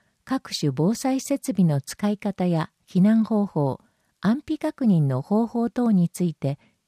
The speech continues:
より実践的に学ぶことができます。また、防災訓練を繰り返すことで、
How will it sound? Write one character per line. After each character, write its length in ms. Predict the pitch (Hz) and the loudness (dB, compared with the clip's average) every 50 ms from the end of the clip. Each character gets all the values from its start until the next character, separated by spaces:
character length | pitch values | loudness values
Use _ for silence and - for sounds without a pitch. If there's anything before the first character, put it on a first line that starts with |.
| _ | _
よ 160 | - 160 156 165 | 0 0 2 2
り 140 | 233 277 | 0 -2
実 380 | - - 233 202 - - - 262 | -2 -2 -2 -2 -2 -2 -4 -2
践 120 | 269 285 | -2 -2
的 260 | - - 269 - - 247 | -4 -6 -6 -4 -4 -2
に 140 | 254 247 | 0 2
学 260 | 240 226 214 214 226 220 | 2 4 4 4 2 0
ぶ 100 | 233 - | -2 -4
こ 140 | - 233 | -4 -4
と 100 | - 226 | 0 2
が 120 | 208 185 156 | 2 2 2
で 120 | 139 143 | 0 -4
き 140 | - - 139 | -6 -6 -4
ま 140 | 135 135 156 | -2 -2 -2
す。 260 | - - - - _ _ _ _ _ _ _ _ _ _ _ _ _ _ _ _ - | -4 -6 -10 -18 _ _ _ _ _ _ _ _ _ _ _ _ _ _ _ _ -4
ま 140 | 180 175 170 | -4 -2 -2
た、 240 | - 170 165 175 - _ _ _ _ _ _ - | -2 -4 -4 -6 -8 _ _ _ _ _ _ -2
防 200 | 180 220 254 269 | 0 0 0 0
災 260 | - 285 277 277 285 | -2 -2 -2 -2 -2
訓 300 | - - 262 262 254 240 | -4 -4 -2 0 2 2
練 200 | 208 196 175 151 | 4 4 2 2
を 140 | 147 139 139 | 2 0 -2
繰 140 | - - 180 | -2 -2 -2
り 100 | 220 208 | -2 -2
返 260 | - 226 220 240 247 | -2 -2 -2 -2 -2
す 160 | - - - | -6 -8 -8
こ 120 | - 190 | -6 -4
と 140 | - - 170 | -2 -2 -2
で、 200 | 147 147 143 - | -2 -2 -4 -6